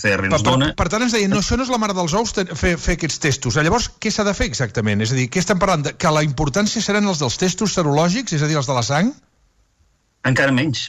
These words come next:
Speaker 1: perquè els tex-, els testos, eh, serològics, els que tenim, eh, el que en diem testos d'antigen, eh,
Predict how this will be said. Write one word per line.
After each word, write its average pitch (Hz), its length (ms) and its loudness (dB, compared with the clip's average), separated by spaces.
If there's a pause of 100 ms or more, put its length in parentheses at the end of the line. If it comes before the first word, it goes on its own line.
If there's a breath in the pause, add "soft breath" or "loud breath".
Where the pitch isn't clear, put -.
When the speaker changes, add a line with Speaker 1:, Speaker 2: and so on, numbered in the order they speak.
Speaker 1:
perquè 120 240 -2
els - 160 -4
tex-, - 320 -4
els 110 160 0
testos, 139 640 0
eh, 135 80 2
serològics, 135 720 0
els 143 160 -6
que 120 240 -2
tenim, 117 640 2
eh, 104 880 -2
el 117 160 -2
que 117 80 2
en 113 80 4
diem 120 320 0
testos 117 400 -2
d'antigen, 147 800 0 (540 soft breath)
eh, 101 640 -2